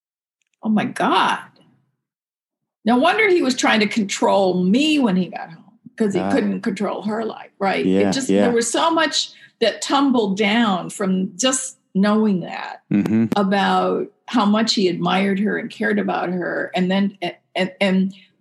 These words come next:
Speaker 1: all we knew was he never, he wanted to, to leave the military immediately. He didn't want to spend another day. And if he'd stayed two more years, he would have been at thirty for those retirement benefits. And my mother was really angry with him for getting out.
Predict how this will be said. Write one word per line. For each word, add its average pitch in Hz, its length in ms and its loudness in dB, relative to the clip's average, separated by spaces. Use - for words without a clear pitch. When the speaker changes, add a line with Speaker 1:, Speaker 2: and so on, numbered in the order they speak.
Speaker 1:
all 254 300 2
we 339 280 4
knew 185 360 2
was 190 220 0
he 220 120 2
never, 208 380 2
he 220 80 -2
wanted 226 320 2
to, 185 160 -2
to - 180 -2
leave 208 280 2
the 196 80 2
military 196 640 0
immediately. 180 500 -2
He 180 80 0
didn't 180 180 0
want 180 160 -8
to 175 60 -12
spend 170 220 -6
another 160 340 -6
day. 214 480 0
And 190 120 4
if 202 120 0
he'd 202 160 -2
stayed 220 340 -2
two 240 140 -2
more 196 200 2
years, 269 280 -2
he 214 80 -2
would 202 160 2
have 202 100 0
been 190 160 0
at - 140 -8
thirty 214 580 2
for 202 160 2
those 190 240 2
retirement 262 560 -2
benefits. 185 420 -2
And 190 100 0
my 262 120 2
mother 349 240 0
was 208 200 2
really 233 300 0
angry 254 400 2
with 156 220 -4
him 160 340 -6
for 202 220 2
getting 208 340 2
out. - 300 -8